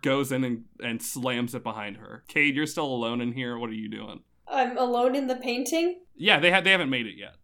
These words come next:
Speaker 2: I'm, oh yeah, I'm, I mean, I'm, I'm charging towards the house after her. I'm gonna, I'm gonna barrel through the door if I can.
Speaker 1: Okay, uh, you, you crash through the door, and you hear, like, a bunch of conversations come to a close,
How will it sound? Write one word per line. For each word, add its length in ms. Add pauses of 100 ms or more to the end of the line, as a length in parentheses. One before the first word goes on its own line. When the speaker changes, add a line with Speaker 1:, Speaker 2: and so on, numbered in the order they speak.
(160)
Speaker 2:
I'm, 280
oh 180
yeah, 540
I'm, 80
I 20
mean, 160
I'm, 320
I'm 160
charging 640
towards 320
the 120
house 520 (160)
after 320
her. 220
I'm 60
gonna, 200
I'm 180
gonna 300 (120)
barrel 420
through 220
the 120
door 260
if 160
I 140
can. 640
Speaker 1:
Okay, 300
uh, 200
you, 500
you 240
crash 560
through 180
the 100
door, 580
and 180
you 140
hear, 540 (100)
like, 300 (320)
a 80
bunch 360
of 120
conversations 760
come 200
to 160
a 40
close, 680